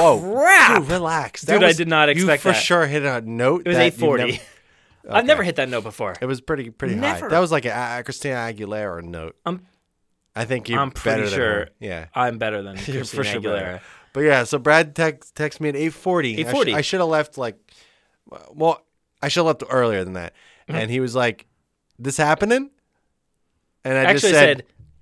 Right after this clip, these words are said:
Speaker 2: correct you. I said did happening 'cause I
Speaker 1: Did.
Speaker 2: screwed up.
Speaker 1: <laughs>
Speaker 2: I meant to say dis, but it didn't
Speaker 1: Well,
Speaker 2: work.
Speaker 1: I see, I knew what you meant, so that's, that's
Speaker 2: Yeah.
Speaker 1: why I said that. But, um, I was like, "Yeah, dri-," what'd I say? I said,
Speaker 2: Huh?
Speaker 1: "Jump driving?" Or
Speaker 2: Yeah,
Speaker 1: something?
Speaker 2: yeah, something like that.
Speaker 1: And I w-,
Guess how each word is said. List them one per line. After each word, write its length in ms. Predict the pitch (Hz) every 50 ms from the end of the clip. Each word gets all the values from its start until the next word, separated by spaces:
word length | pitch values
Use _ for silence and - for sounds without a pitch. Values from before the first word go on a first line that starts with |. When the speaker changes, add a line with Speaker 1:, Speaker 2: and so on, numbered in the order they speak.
| _ _ - - _ _ _
Speaker 2:
correct 240 | - 160 151 - -
you. 120 | 120 - - -
I 60 | 139
said 340 | 131 - 147 120 113 113 110
did 220 | - 147 160 143
happening 500 | 120 120 110 110 - - 110 107 107 110
'cause 180 | - - 110 135
I 60 | 135
Speaker 1:
Did. 100 | 139 131
Speaker 2:
screwed 280 | - - 147 135 127
up. 220 | 120 104 92 - _ - - -
Speaker 1:
<laughs> 100 | - - 139
Speaker 2:
I 40 | -
meant 180 | 131 151 180 180
to 40 | 156
say 120 | - 170 135
dis, 360 | 120 110 117 135 - - -
but 240 | - 113 110 110 107
it 40 |
didn't 160 | 123 135 139 135
Speaker 1:
Well, 160 | 170 180 175
Speaker 2:
work. 80 | 151
Speaker 1:
I 100 | 135 156
see, 240 | 151 - - 190 190 180
I 280 | 165 165 165 160 156
knew 260 | 147 147 151 165 180
what 160 | 170 156 - -
you 60 | 127
meant, 220 | 131 147 135 113
so 100 | - 110
that's, 260 | 104 117 113 - -
that's 180 | - 120 113 101
Speaker 2:
Yeah. 200 | 170 175 156 113
Speaker 1:
why 40 | 110
I 20 | 104
said 180 | - - 104
that. 180 | 92 87 87 101
But, 240 | 143 143 120 - - - - - _ _ _ _ _ -
um, 360 | 113 113 113 113 113 113 113
I 120 | - 127 139
was 100 | 143 135
like, 120 | 151 127 139
"Yeah, 200 | 175 165 143 131
dri-," 180 | 113 127 147 139 - -
what'd 200 | 131 139 143 147
I 20 |
say? 280 | 139 - 165 156 156 160
I 40 | 139
said, 140 | 131 135 117
Speaker 2:
Huh? 80 | 110 107
Speaker 1:
"Jump 280 | 156 185 196 220 -
driving?" 540 | - 127 135 143 151 160 160 196 196 196 - _ _ _ _ _ _ _ -
Or 60 | 135
Speaker 2:
Yeah, 80 | 135 131
Speaker 1:
something? 160 | - 156 151
Speaker 2:
yeah, 120 | 143 131
something 180 | 120 - 170 147
like 120 | 127 123
that. 180 | 117 117 117 - _ _
Speaker 1:
And 240 | - 160 156 151 143
I 40 | 139
w-, 220 | 147 147 156 160